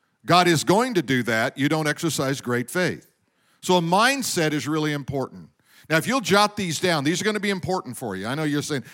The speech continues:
"I'll never forget this." You will forget this in eight seconds.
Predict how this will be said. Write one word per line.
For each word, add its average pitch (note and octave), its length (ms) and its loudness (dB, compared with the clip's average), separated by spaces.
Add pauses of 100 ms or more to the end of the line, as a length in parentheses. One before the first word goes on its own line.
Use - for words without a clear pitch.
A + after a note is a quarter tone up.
"I'll C3+ 120 -2
never D3+ 240 2
forget D3+ 340 -2
this." B2+ 400 -6 (300)
You D#3+ 180 2
will A3 100 4
forget F3 500 -2
this F#3 260 0
in C3+ 280 -6
eight D3+ 240 -2
seconds. - 840 -8